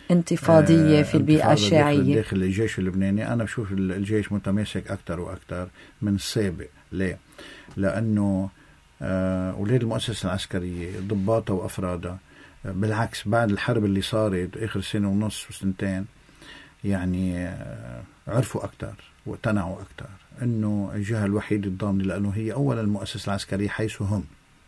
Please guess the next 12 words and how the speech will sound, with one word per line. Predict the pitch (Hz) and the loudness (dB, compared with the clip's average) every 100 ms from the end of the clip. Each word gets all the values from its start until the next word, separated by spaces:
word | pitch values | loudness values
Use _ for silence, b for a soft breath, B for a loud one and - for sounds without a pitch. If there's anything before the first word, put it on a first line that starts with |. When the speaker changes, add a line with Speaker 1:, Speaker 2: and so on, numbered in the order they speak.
| 98 98 | -6 -4
Speaker 2:
محل | 101 101 113 | -2 -2 -2
مهنة، | 110 98 85 85 b b | 0 0 -2 -8 b b
اثنين | - 135 135 90 B B | 4 8 8 4 B B
الدولة | 104 101 143 160 | -2 6 10 10
اللبنانية | 117 101 90 85 87 92 | 8 4 -2 -6 -6 -6
وقيام | 95 - 104 131 | -6 -2 4 4
الدولة | 101 90 113 | 4 2 2
الحقيقية | 95 - 92 92 120 113 80 - - b - | 0 -2 -2 -2 -2 -2 -6 -10 -20 b 4
هي | 135 107 | 4 6
ضامنة | 113 127 101 92 | 4 4 4 0
لكل | 92 127 | 0 0
الناس، | 104 90 95 | 0 -2 -8